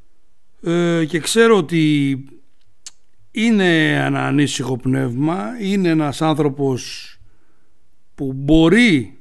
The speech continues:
να κάνει τη διαφορά,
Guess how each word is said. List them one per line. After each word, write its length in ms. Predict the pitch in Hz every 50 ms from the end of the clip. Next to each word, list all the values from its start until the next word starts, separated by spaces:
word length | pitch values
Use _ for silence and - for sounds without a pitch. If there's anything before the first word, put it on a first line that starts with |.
| - - - - - - -
να 260 | - 151 147 143 135 131
κάνει 680 | 131 - 165 147 147 147 135 131 127 120 117 107 101 - -
τη 140 | - - 131
διαφορά, 960 | 123 123 135 135 131 123 - - 139 139 139 143 143 135 123 107 101 95